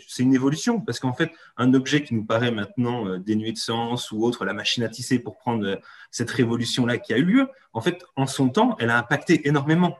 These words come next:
Donc, chaque objet technique impacte énormément. Et en fait, ça a toujours existé. Donc, de vouloir l'évacuer de notre relation, en fait, il existe les relations humaines et les relations, en fait, aux objets techniques.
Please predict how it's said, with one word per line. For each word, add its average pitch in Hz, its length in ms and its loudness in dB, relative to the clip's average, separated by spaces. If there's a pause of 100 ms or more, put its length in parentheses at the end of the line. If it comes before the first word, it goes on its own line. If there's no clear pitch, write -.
(300)
Donc, 123 120 0
chaque 175 260 2
objet 127 240 2
technique 196 600 2 (340)
impacte 156 420 2
énormément. 135 520 0
Et 120 60 -2
en 123 80 0
fait, 262 220 0 (220)
ça 135 140 0
a 127 40 2
toujours 190 320 2
existé. 147 580 -2 (340)
Donc, 131 120 0
de 135 100 4
vouloir 170 600 4 (160)
l'évacuer 160 580 4
de 127 120 2
notre 127 200 0
relation, 123 400 0
en 196 60 0
fait, 170 220 -2
il 139 40 2
existe 131 400 -4 (220)
les 127 140 6
relations 139 360 0
humaines 156 320 2 (260)
et 185 100 6
les 170 80 6
relations, 131 440 2
en 175 60 0
fait, - 220 -4
aux 127 180 2
objets 123 200 -2
techniques. 123 380 -6